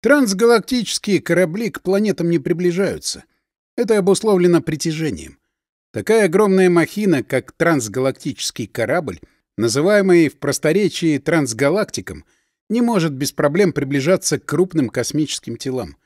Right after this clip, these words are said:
Длиной до четырех километров и по высоте и ширине не менее километра они, как космические киты, выныривают из гиперпространства на безопасном расстоянии.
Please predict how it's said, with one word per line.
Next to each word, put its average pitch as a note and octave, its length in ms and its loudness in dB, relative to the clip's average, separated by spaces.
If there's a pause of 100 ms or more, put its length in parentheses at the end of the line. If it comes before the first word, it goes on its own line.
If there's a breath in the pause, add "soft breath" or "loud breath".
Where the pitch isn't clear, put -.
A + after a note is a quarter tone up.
(520)
Длиной G3+ 480 2
до F3 140 4
четырех G3 420 2
километров F3+ 720 0
и C3+ 40 -4
по C3+ 120 -4
высоте D#3 480 0
и - 20 0
ширине D#3+ 400 0
не C#3+ 140 4
менее D3+ 380 4
километра F3+ 680 -2 (500 soft breath)
они, G#3+ 280 2
как - 260 -2
космические F#3+ 720 -2
киты, F#3+ 540 -4 (300)
выныривают A3 680 2
из F3 180 0
гиперпространства F#3 1000 -2
на G3 100 0
безопасном F3+ 640 -2
расстоянии. C3 760 -4